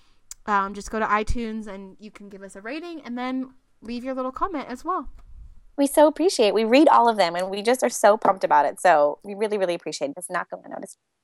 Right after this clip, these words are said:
Speaker 1: Yeah, we're not over here like, "Oh, we don't care about the comments," like, whatever. We read them
Speaker 2: <laughs>
Speaker 1: all, and every time I'm like, "Oh my God." And I
Speaker 2: Oh my
Speaker 1: almost
Speaker 2: gosh,
Speaker 1: wanna
Speaker 2: it's so
Speaker 1: cry. <laughs>
Speaker 2: Right? I just love when people are, are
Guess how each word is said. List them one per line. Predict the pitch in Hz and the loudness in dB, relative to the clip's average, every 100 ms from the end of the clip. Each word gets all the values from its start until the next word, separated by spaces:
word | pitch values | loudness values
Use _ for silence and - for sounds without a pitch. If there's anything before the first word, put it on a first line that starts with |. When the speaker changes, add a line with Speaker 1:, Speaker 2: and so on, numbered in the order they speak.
| _ _ | _ _
Speaker 1:
Yeah, | 262 226 | 2 2
we're | 220 233 | 4 0
not | 294 494 | 4 4
over | 269 254 | 4 -2
here | 254 262 240 | -6 -6 -6
like, | 220 202 190 _ | -4 -6 -8 _
"Oh, | 214 233 202 208 | -8 -6 -6 -6
we | 208 | -6
don't | 202 208 | -8 -6
care | 226 | -8
about | 202 196 | -8 -12
the | - | -14
comments," | - 214 170 165 190 | -4 -4 -4 -16 -18
like, | - 208 | -20 -14
whatever. | 208 196 170 - | -10 -8 -10 -8
We | 285 247 214 285 330 | -8 -2 -2 0 -2
read | 349 508 | -2 0
them | 440 - | 0 2
Speaker 2:
<laughs> | |
Speaker 1:
all, | 226 220 220 | 2 4 4
and | 262 233 | 2 -2
every | 208 226 | -8 -2
time | 226 220 | -2 -2
I'm | 214 | -10
like, | 208 196 - _ _ | -14 -16 -20 _ _
"Oh | 247 240 | -10 -10
my | 254 453 605 | -6 -8 -8
God." | - 214 254 440 - 640 - _ | 0 2 2 0 0 0 0 _
And | - 269 | -6 0
I | |
Speaker 2:
Oh | 440 | 6
my | |
Speaker 1:
almost | 453 523 | 8 8
Speaker 2:
gosh, | 523 | 6
Speaker 1:
wanna | 330 | 4
Speaker 2:
it's | 466 | 2
so | - | 2
Speaker 1:
cry. | 226 247 240 466 | 4 4 2 -6
<laughs> | 320 - - _ _ 427 - 370 | -8 -10 -20 _ _ -14 -12 -4
Speaker 2:
Right? | 294 262 294 - | 4 6 6 4
I | |
just | 262 359 311 | 2 0 -4
love | 233 247 233 | 2 2 2
when | 240 | -6
people | 233 240 208 196 190 - - - | -6 -2 4 4 4 -2 -20 -4
are, | - 196 190 190 175 _ - | 2 4 6 4 2 _ -8
are | 196 208 | -6 -8